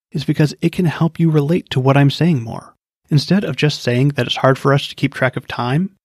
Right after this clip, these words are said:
if I give you a story of how I have trouble with my own timekeeping and some of the solutions that have worked for me, that is much more powerful.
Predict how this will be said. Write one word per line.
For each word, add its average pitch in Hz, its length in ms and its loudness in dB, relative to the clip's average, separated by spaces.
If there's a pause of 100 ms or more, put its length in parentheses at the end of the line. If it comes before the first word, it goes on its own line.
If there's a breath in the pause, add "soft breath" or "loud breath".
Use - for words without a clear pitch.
(260)
if 147 180 0
I 180 180 0
give 190 220 0
you 185 80 2
a 151 60 4
story 156 420 -2
of 123 60 -4
how 143 280 0
I 147 200 2
have 156 180 2
trouble 143 340 0
with 143 140 4
my 117 220 -4
own 135 240 2
timekeeping 165 640 0 (160)
and 131 140 0
some 147 160 2
of 151 80 4
the 135 60 4
solutions 147 440 0
that 127 120 -2
have 127 120 -2
worked 143 220 -2
for - 120 -4
me, 156 300 2 (400)
that 196 140 0
is 202 180 -2
much 139 400 2
more 156 140 2
powerful. - 640 -4